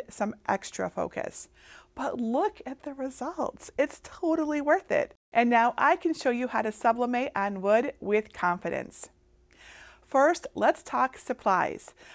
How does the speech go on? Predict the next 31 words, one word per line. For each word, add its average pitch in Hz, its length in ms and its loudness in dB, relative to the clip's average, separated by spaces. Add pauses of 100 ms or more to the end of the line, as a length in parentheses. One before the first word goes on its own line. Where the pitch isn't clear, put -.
(100)
I'll 233 140 4
show 262 200 2
you 254 160 2
the 226 100 2
different 214 380 0
materials 262 500 2
I 226 80 0
tried, 214 520 2 (340)
but - 180 -2
you 175 300 0
can 311 140 -2
pick 330 220 -2
the 339 120 0
one 262 320 2
that - 160 0
works 202 280 -6
best 175 300 -4
for 175 120 -6
you 208 420 2 (360)
after 226 360 2
you 175 220 -4
see 165 260 -4
the 147 100 -8
results. - 600 -4 (720)
I 240 140 6
used 302 520 0
these 214 220 -2
simple 302 480 0 (100)
ten 302 320 2
inch 254 420 -2 (120)
uncoated 247 800 2